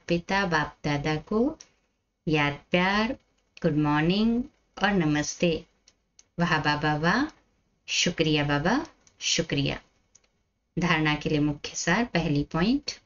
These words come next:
पवित्रता के बल से श्रीमत पर चल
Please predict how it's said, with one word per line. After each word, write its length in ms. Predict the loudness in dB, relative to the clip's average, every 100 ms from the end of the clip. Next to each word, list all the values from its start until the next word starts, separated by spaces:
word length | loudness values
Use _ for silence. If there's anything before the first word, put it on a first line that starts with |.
| _ -20 -20 _ _ _ _
पवित्रता 640 | 2 2 2 0 2 0 0
के 160 | 0
बल 280 | 2 2 2
से 440 | 0 0 0 0 -4 _ _ -4
श्रीमत 600 | 0 2 2 0 -2 -2
पर 120 | -2 0
चल 400 | 0 2 0